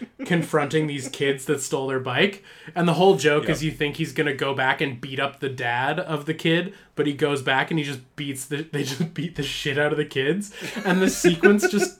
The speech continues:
Speaker 1: <laughs> killed me. I could not stop laughing.
Speaker 2: So good.
Speaker 1: 'Cause, like, he, like, power checks one of them into a fucking car, and, like,
Speaker 2: <laughs> Yeah.
Speaker 1: they, they keep picking them up by the throat and just, like, throwing them against
Speaker 2: Throwing
Speaker 1: things.
Speaker 2: them.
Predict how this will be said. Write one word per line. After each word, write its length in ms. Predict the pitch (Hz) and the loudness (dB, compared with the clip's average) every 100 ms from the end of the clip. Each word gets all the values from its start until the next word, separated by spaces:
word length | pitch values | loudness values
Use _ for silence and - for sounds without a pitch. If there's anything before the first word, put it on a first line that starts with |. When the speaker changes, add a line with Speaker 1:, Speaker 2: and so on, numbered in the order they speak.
| - | -14
Speaker 1:
<laughs> 80 | |
killed 520 | - - 151 156 151 131 | -12 0 6 8 8 4
me. 220 | 127 127 | -4 -2
I 160 | 127 | -2
could 240 | 147 175 156 | 2 2 2
not 380 | 156 147 151 156 | 4 4 2 0
stop 320 | 165 147 147 | 2 2 0
laughing. 400 | 135 131 131 131 | 0 0 0 -2
Speaker 2:
So 280 | 123 107 101 | -2 -2 0
good. 180 | 101 98 | 0 2
Speaker 1:
'Cause, 140 | 170 | 2
like, 120 | 175 | 2
he, 120 | 165 185 | 2 2
like, 240 | 170 - | 2 -4
power 420 | - 143 139 156 | -2 0 2 0
checks 400 | 156 165 151 - | 2 0 0 -2
one 160 | 156 147 | -4 -2
of 80 | 151 | 0
them 140 | 156 | 0
into 160 | 151 143 | 2 0
a 60 | |
fucking 440 | 131 151 - 147 131 | 0 -4 -4 -6 -8
car, 680 | - 131 131 135 139 139 139 - - - | -4 0 2 2 2 0 -4 -10 -6 -2
and, 160 | 151 | 0
like, 220 | 151 147 - | 4 4 8
Speaker 2:
<laughs> 40 | |
Yeah. 240 | 247 - 175 | 8 10 6
Speaker 1:
they, 120 | 170 226 | 6 4
they 220 | 185 175 | 4 2
keep 280 | - 202 - | 4 2 4
picking 360 | 180 165 185 | 2 2 2
them 160 | 180 170 | 2 4
up 160 | 170 170 | 2 4
by 100 | 165 | 4
the 140 | 165 | 2
throat 500 | 160 127 139 139 180 | 0 -4 -2 0 -2
and 80 | 175 | -2
just, 160 | 156 156 | -2 -2
like, 140 | 139 | -2
throwing 600 | - - 151 143 143 156 | -4 -2 4 4 4 2
them 160 | 160 160 | 2 2
against 340 | 143 143 147 | 0 0 0
Speaker 2:
Throwing 400 | 113 170 170 170 | 0 0 0 -2
Speaker 1:
things. 160 | 175 | -4
Speaker 2:
them. 80 | 170 | -6